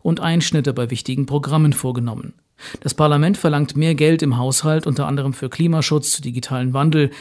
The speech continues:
Gesundheit, Kultur, Forschung, Migrationspolitik und weitere Bereiche wie das Studentenprogramm Erasmus Plus.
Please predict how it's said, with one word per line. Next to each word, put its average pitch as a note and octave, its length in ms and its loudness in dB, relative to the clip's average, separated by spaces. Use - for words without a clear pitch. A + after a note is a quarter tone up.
Gesundheit, D#3+ 640 0
Kultur, D#3 500 0
Forschung, D3 540 0
Migrationspolitik C3+ 1080 -2
und D3 200 -2
weitere D3 400 0
Bereiche C3 500 0
wie E3+ 80 0
das F3 200 0
Studentenprogramm C3 880 -2
Erasmus B2 500 -4
Plus. - 500 -4